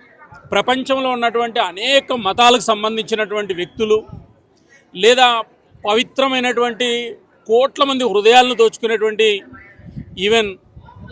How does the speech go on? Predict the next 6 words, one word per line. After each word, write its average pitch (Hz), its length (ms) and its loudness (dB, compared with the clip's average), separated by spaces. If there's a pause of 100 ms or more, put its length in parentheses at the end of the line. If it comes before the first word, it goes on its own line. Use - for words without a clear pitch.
(840)
అయోధ్యలో 254 540 4
ఉన్నటువంటి 226 500 -2 (1900)
ఈరోజు 226 460 2 (1120)
దేవాలయానికి 247 680 8
సంబంధించినటువంటి 220 800 -4
యొక్క 202 160 -6